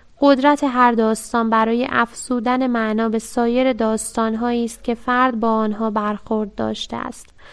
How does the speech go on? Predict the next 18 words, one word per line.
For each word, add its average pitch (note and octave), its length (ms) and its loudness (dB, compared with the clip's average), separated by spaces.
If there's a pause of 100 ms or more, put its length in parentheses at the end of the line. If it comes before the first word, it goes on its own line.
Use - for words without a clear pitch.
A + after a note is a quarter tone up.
(320)
دانشجویان D4 600 4
کشف C#4 480 2
می‌کنند A3+ 560 0
که A#3+ 140 0
داستان‌ها A3 1000 0
آنگاه B3 560 2
که - 160 -8
ماهرانه A3 800 0
و A#3+ 120 0
با A3 140 0
جدیت A3 680 -4
خوانده G#3 340 -4
شوند، G#3+ 480 -4 (340)
با C#4 140 6
اعماق C#4 420 6
وجودشان A#3 840 0
نفوذ A#3 440 -4
می‌کنند G#3 640 -4